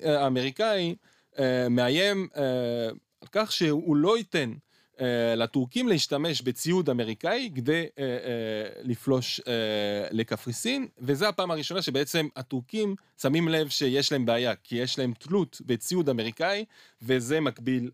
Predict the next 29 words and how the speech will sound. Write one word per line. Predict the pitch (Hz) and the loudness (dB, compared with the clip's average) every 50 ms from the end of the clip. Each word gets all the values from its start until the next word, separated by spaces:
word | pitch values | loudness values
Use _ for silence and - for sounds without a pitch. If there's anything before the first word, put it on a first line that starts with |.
| _ - 123 | _ -8 -10
את, | 123 - - 135 | -8 -6 -4 -4
אה, | |
מרחב | 120 117 113 - - 135 117 117 | -2 -2 -4 -2 -2 -2 -2 -2
התמרון | 110 - 110 107 104 113 127 143 156 | -4 -4 -4 -4 -2 -2 -2 -2 -2
שלהם, | 156 - 143 165 208 240 262 277 _ _ _ _ _ _ _ _ - | -2 -2 -2 -2 -2 -2 -4 -8 _ _ _ _ _ _ _ _ -8
וככה | 127 156 190 202 196 - _ _ - 147 143 - 151 135 | -2 0 0 0 0 -2 _ _ -4 -4 0 0 0 0
גם | 113 120 117 117 120 - | 2 0 0 0 -2 -6
בשנות | 117 110 - - 117 - | -8 -8 -8 -8 -6 -6
השבעים | 113 - - 123 117 143 151 127 | -4 -4 -2 -2 0 2 2 2
אותו | 110 - 107 | 0 -2 -4
דבר, | 92 107 113 123 151 165 165 151 143 120 104 | -4 -4 -2 0 2 2 2 2 0 -2 -4
ואחרי | 101 95 95 104 - - 120 | -6 -6 -6 -8 -10 -8 -8
הפלישה | 107 110 - - 110 101 - - 117 | -8 -8 -10 -12 -20 -12 -8 -8 -8
הטורקית, | - - 101 - _ - 127 123 - _ _ _ _ _ _ - | -8 -8 -12 -8 _ -4 -4 -4 -6 _ _ _ _ _ _ -6
אה, | 120 113 | -2 -2
לקפריסין, | 113 110 - 123 107 - - 110 - - 143 139 127 120 117 - | -2 -2 -2 -4 -6 -6 -6 -6 -4 0 0 2 2 0 -2 -2
יש | 120 117 110 107 | -4 -4 -2 -2
גם | 123 120 117 | 0 0 0
אמברגו | 110 107 107 123 139 151 147 147 156 139 | 0 2 2 2 2 2 2 2 2 2
אמריקאי, | 123 117 113 117 117 - - 160 170 170 160 147 127 123 - _ - _ _ _ | 2 2 0 -2 -4 -4 -2 -2 0 0 0 -2 -2 -4 -8 _ -20 _ _ _
שנות | - - 139 131 - | -8 -6 -6 -4 -4
השמונים | 139 123 - - 135 135 143 156 156 143 | -4 -4 -2 0 2 2 4 4 4 2
אותה | 117 123 - - 151 | 0 -2 -2 -2 -2
בעיה | 160 160 160 156 160 156 147 | 0 0 0 0 2 0 0
כשטורקיה | - - - 131 - 151 143 - 156 143 | 0 -2 -4 -4 -4 -6 -4 -4 -4 -4
מתחילה | 139 131 - - 143 139 139 135 131 | -4 -4 -4 -4 -2 0 0 0 0
את | 131 - 139 | -2 -2 -4
המבצעים | 135 135 123 - 139 131 | -4 -4 -4 -4 -4 -2
שלה | 123 - 135 | -2 0 0